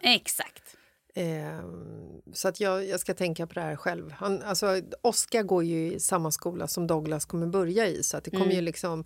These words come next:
Speaker 2: och det här är ta mig fan en bra skola. De,
Speaker 1: Ja.
Speaker 2: har, de har sjukt bra lärare som liksom fångar upp, eh, elever, problematik. Det var ju de som fångade upp
Speaker 1: Knarkproblem.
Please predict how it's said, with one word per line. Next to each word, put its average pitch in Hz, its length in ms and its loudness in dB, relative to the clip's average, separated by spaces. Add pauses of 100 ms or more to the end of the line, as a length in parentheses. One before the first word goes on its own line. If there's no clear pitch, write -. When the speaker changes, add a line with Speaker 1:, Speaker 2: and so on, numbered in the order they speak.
Speaker 2:
och - 220 -2
det 208 60 8
här 196 200 6
är 185 360 -2
ta 240 180 -4
mig 233 100 -2
fan 160 400 2
en 156 100 -4
bra 156 220 -2
skola. 165 500 -4 (500)
De, - 80 4
Speaker 1:
Ja. 190 40 10
Speaker 2:
har, 247 240 8
de 262 200 6
har 240 160 6 (100)
sjukt 262 580 2
bra 185 480 4
lärare 160 580 4
som 180 220 -2
liksom 165 480 -2 (640)
fångar 220 600 6
upp, - 480 -2 (640)
eh, 165 500 0 (560)
elever, 185 800 6 (440)
problematik. 202 1160 2 (480)
Det 220 100 4
var 226 80 6
ju 220 80 8
de 240 340 6
som 226 240 4
fångade 202 360 2
upp 165 80 4
Speaker 1:
Knarkproblem. 147 920 -2